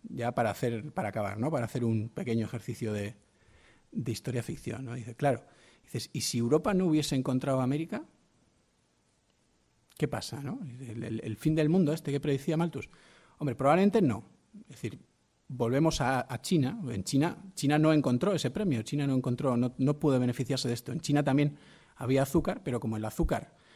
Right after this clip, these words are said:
no estaba sujeto a las transformaciones, a la, a la ventaja competitiva que le daba el, el, el provenir de unas colonias en las que se explot-, o sea,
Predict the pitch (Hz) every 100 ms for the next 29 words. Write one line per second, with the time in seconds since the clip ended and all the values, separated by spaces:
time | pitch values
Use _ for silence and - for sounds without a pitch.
0 | - _ - 127 139 139 - 147 139 135
1 | 131 127 135 143 - 175 170 120 135 -
2 | 131 113 110 - 117 - 131 131 - 135
3 | 131 127 - - 120 107 113 - 113 110
4 | 104 101 156 - 135 123 127 - 123 123
5 | 127 165 123 117 113 135 131 113 _ _
6 | _ _ _ 139 110 104 107 - 104 98
7 | 98 101 107 - 120 113 120 110 117 139
8 | 135 131 - 139 147 143 107 110 113 113
9 | - 120 - - 127 110 - 110